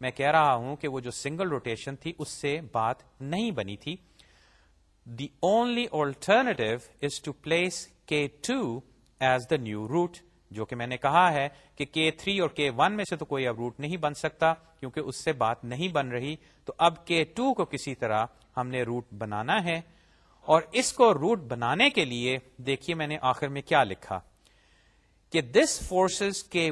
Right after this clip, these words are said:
one to be K two's left child and K three to be its right child۔ اب اس تصویر میں دیکھیے کہ کسی طرح اگر میں کے ٹو کو بالکل اوپر لے آؤں، یعنی کہ اس کو میں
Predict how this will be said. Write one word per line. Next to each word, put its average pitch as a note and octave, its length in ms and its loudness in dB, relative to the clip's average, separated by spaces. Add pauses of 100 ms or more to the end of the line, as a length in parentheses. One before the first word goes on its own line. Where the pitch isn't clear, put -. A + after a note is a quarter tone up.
(100)
one F#3 200 6 (120)
to F#3+ 100 -2
be F3 120 -6 (120)
K D3+ 180 2 (140)
two's E3 320 -2 (380)
left - 340 0
child G#3 480 4 (340)
and C#3 300 -4
K F3 100 2 (240)
three A3+ 320 -2 (380)
to E3+ 140 -4
be D#3 100 -2 (180)
its - 160 -8 (360)
right B2+ 280 4 (120)
child۔ F#2 380 -4 (1500)
اب G3 300 6 (320)
اس A3 180 0
تصویر F#3 420 -2
میں G#3 100 -2
دیکھیے C#3 460 -4
کہ E3+ 140 -2 (100)
کسی B3 280 -4
طرح F#3 280 2
اگر D3+ 220 -2
میں D3+ 160 -4 (100)
کے D3 180 0 (100)
ٹو G#3 180 -4 (120)
کو B2+ 100 0 (440)
بالکل F#3+ 340 0 (140)
اوپر G#3 300 4
لے A2 220 -4
آؤں، E2+ 160 -6 (140)
یعنی C#3 260 -4
کہ E3+ 160 -4
اس - 180 -8
کو D#3+ 120 0
میں B2+ 180 -4